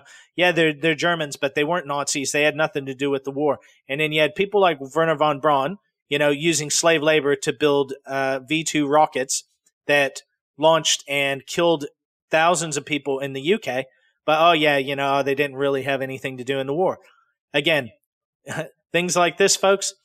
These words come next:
never underestimate a government to, you know, change the narrative when it's something they want.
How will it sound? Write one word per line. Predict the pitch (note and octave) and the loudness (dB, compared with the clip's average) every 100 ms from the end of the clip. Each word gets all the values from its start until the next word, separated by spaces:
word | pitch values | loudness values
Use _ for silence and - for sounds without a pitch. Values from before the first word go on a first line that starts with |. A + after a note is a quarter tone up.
| _ _ _ _ | _ _ _ _
never | D3 F3 E3+ | 0 2 2
underestimate | E3+ D#3+ D#3+ D#3 - D3+ D3 C3+ | 4 4 4 2 0 0 0 -2
a | |
government | C3+ D#3+ C#3+ C3+ D#3+ - _ _ _ _ | 0 0 0 -4 -6 -10 _ _ _ _
to, | - D3 C#3+ C#3+ C3+ - | -4 -2 0 -2 -6 -6
you | C#3 | -6
know, | C#3+ C#3+ C3+ - _ _ | -2 0 -2 -8 _ _
change | - F3+ E3+ C#3+ | -2 -2 -2 -4
the | D3 | 0
narrative | D#3 D3+ C#3 F3+ - _ _ - | 2 2 2 -2 -6 _ _ -6
when | C#3 | -2
it's | C#3+ B2 - - - | -2 -4 -6 -8 -6
something | - D#3+ D3 C#3 | -2 -2 -2 -2
they | C#3 | -2
want. | C3 C3+ G#2+ | -2 -4 -8